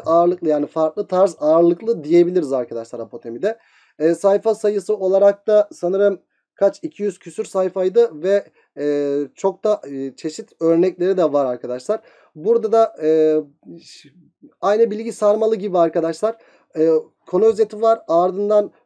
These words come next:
örnek çözümleri var, örnekler var, örnekleri çözmüş. Atıyorum işte yaş problemleri, işte konusunun özetini yapıyor,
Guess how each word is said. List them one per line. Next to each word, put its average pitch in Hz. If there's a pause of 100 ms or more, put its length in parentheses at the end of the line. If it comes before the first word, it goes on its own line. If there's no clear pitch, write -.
örnek 180
çözümleri 196
var, 240 (300)
örnekler 190
var, 240
örnekleri 190
çözmüş. 170
Atıyorum 202
işte -
yaş 196
problemleri, 156 (320)
işte 175 (160)
konusunun 180
özetini 175
yapıyor, 170